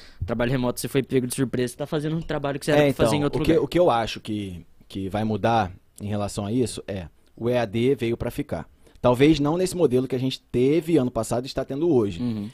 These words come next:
Speaker 2: Ele vai ser aprimorado, espero que muito aprimorado,
Speaker 1: Rápido.
Speaker 2: tá ligado? Muito aprimorado, porque do jeito que tá, não rola. É, então esse é um primeiro passo. O segundo passo é questão de custos, né?
Speaker 1: É.
Speaker 2: Mais marba,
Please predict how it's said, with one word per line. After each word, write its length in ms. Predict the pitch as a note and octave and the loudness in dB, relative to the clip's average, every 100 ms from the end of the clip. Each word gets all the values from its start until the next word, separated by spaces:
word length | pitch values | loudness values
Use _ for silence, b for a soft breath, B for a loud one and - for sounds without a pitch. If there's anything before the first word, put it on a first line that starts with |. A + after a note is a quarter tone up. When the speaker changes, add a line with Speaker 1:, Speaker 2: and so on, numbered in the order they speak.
| - | -10
Speaker 2:
Ele 120 | A2 | -4
vai 100 | A2 | -2
ser 260 | A#2 C#3+ D3+ - | 0 2 0 -2
aprimorado, 760 | A#2+ - C#3 F3+ D#3+ C3+ A2 G#2 | -4 0 4 4 4 4 0 -6
espero 380 | A2 - A#2+ | -8 -4 -4
que 200 | B2 E3 A2 | -4 -6 -6
muito 480 | C#3+ E3 C4 A3 - | 0 4 4 2 -2
aprimorado, 380 | B2 A2+ A2+ A2 | -6 -6 -6 -4
Speaker 1:
Rápido. 300 | B2 F#2+ E2+ | -4 -4 -8
Speaker 2:
tá 80 | - | -8
ligado? 220 | F2+ F2 | -8 -10
Muito 460 | A#2 A#2+ F#3+ A3+ B2+ | -6 0 2 2 -2
aprimorado, 480 | - G#2+ G2+ E2 - _ _ | -4 -6 -8 -10 -14 _ _
porque 240 | - G#2+ A#2+ | -12 -4 0
do 120 | C#3+ | 0
jeito 280 | A#2 C3+ D#3+ | 4 4 4
que 80 | - | -2
tá, 160 | B2+ | -4
não 200 | C3+ F#3+ | -2 -4
rola. 360 | B3 C3 G#2+ F2+ - b b b b b b b b | 4 6 4 -2 -14 b b b b b b b b
É, 640 | - B2+ C3 B2+ B2 A#2+ - | -4 0 0 0 0 -2 -4
então 280 | B2+ D3+ F#3 | -4 -2 0
esse 160 | F#3 F#3+ | 0 -2
é 40 | |
um 80 | G#3 | -2
primeiro 380 | - F3+ F3 A3+ | -4 -4 -2 0
passo. 440 | C3+ A#2+ G2+ - | 0 0 -2 -8
O 20 | |
segundo 280 | - D3 G3 | -8 -8 -6
passo 380 | - E3+ A#3 F#4 | -4 -4 -4 -8
é 160 | F4 | -8
questão 320 | F4+ - G#3+ A3 | -10 -10 -6 -6
de 100 | G3+ | -4
custos, 760 | - F#3 - - F2 - - _ _ _ - | -2 -2 -2 -8 -12 -12 -20 _ _ _ -14
né? 380 | G#2+ A#2+ D3 D#3 | -10 -6 -6 -6
Speaker 1:
É. 100 | A#2 | -4
Speaker 2:
Mais 200 | G2+ D#3 - - - | -4 -6 -10 -18 -12
marba, 540 | A2 A#2+ G#2+ F#2+ G2 | -8 -6 -6 -8 -10